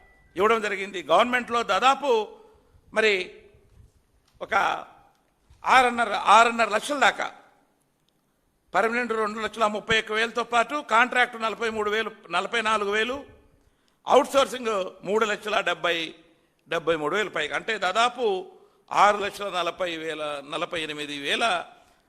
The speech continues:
ఉద్యోగాలు ప్రభుత్వంలోనే ఆ రోజున లాస్ట్ గవర్నమెంట్ ఇవ్వడం జరిగింది. అయినా కూడా ఏ రోజు ఎత్తులు చెప్పుకోలేదు వాళ్ళు, "మేము ఇన్ని ఉద్యోగాలు ఇంత త్వరగా ఇచ్చామని" చెప్పేసి ఆనాడు ఉన్నటువంటి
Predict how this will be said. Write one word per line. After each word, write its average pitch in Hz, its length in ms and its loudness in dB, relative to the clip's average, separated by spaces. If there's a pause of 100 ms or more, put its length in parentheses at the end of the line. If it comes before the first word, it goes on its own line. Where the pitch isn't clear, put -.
(1120)
ఉద్యోగాలు 277 460 6
ప్రభుత్వంలోనే 269 880 0 (320)
ఆ 185 60 2
రోజున 208 480 -2 (500)
లాస్ట్ 196 240 -2
గవర్నమెంట్ 190 400 2
ఇవ్వడం 165 280 -4
జరిగింది. 131 420 -10 (160)
అయినా 294 260 4
కూడా 302 180 4
ఏ 277 160 2
రోజు 277 400 0 (840)
ఎత్తులు 269 300 0
చెప్పుకోలేదు 262 460 6
వాళ్ళు, 160 260 0 (1120)
"మేము 233 180 2
ఇన్ని 233 280 -4
ఉద్యోగాలు 240 460 2
ఇంత 226 120 -4
త్వరగా 220 340 2
ఇచ్చామని" 226 500 0
చెప్పేసి 208 600 -4 (600)
ఆనాడు 208 360 6
ఉన్నటువంటి 185 800 -6